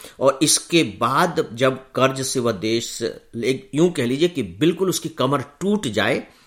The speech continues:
तो फिर बस अपनी बातें आप मनवाओ। तो ये चीन की नीति ही है जो दूसरे देशों के लिए वो इस्तेमाल कर रहा है। तो उस समय चीन की इसी नीति के विरोध में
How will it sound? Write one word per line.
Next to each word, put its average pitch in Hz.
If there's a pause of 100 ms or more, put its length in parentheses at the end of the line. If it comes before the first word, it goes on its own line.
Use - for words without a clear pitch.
(300)
तो 98
फिर 92
बस 107
अपनी -
बातें 90
आप 85
मनवाओ। 92
तो 202
ये 180
चीन 127
की -
नीति 101
ही 85
है 87
जो 98
दूसरे 123
देशों 101
के 101
लिए 90
वो 90
इस्तेमाल 90
कर 156
रहा 151
है। 156 (360)
तो 151
उस -
समय 151 (140)
चीन 185
की 170
इसी 185
नीति 151
के 175
विरोध 135
में 147